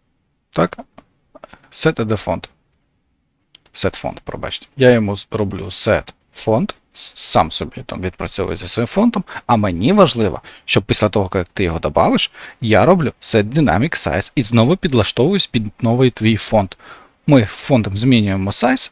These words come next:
і одразу підлаштовуємося під цей size. Тому і у нас виходить так, оп, і маленьке, і велике. До речі, що не одразу не завжди відпрацьовує, може не на клік ставити.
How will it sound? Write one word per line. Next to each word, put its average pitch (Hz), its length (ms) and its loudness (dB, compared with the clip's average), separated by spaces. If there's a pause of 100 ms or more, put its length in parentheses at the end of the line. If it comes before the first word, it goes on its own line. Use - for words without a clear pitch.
(120)
і 151 100 4
одразу 202 400 2
підлаштовуємося 160 1000 0
під 104 180 -4
цей 117 280 -2 (180)
size. - 420 -6 (340)
Тому 202 260 -4
і 180 40 0
у 123 100 0
нас - 220 2
виходить 110 400 0
так, - 280 -2 (580)
оп, 214 240 -6
і 151 100 -4
маленьке, 165 840 2 (840)
і 107 80 -4
велике. 131 680 4 (720)
До 107 80 -2
речі, - 200 -10
що 170 120 -4 (100)
не 170 160 2
одразу 165 380 -2 (140)
не 156 380 0
завжди 156 400 0
відпрацьовує, 127 580 -2
може 104 240 -4 (800)
не 113 240 2
на 107 120 0
клік - 280 -6
ставити. - 480 -4